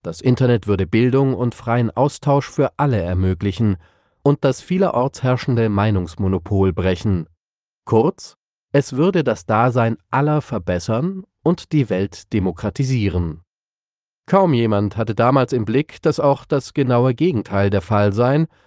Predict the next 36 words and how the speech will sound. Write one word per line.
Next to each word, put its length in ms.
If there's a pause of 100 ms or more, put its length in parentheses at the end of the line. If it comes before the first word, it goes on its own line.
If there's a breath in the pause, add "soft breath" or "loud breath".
und 360
die 80
neue 300
Technologie 720
für 280
Spaltung, 720 (120)
Polarisierung 920
und 340
Radikalisierung 920
sorgen 380
könnte. 520 (460)
Das 340 (140)
sah 200
man 300
einfach 440
nicht 200
kommen. 380 (520)
Und 200
noch 100
viel 300
weniger 320
die 100
Gefahr, 500 (340 soft breath)
dass 160
das 180
Internet 460
sogar 400
zu 140
einem 220
Instrument 600
für 220
Autokraten 760
und 340
Terroristen 840
werden 340
könnte. 560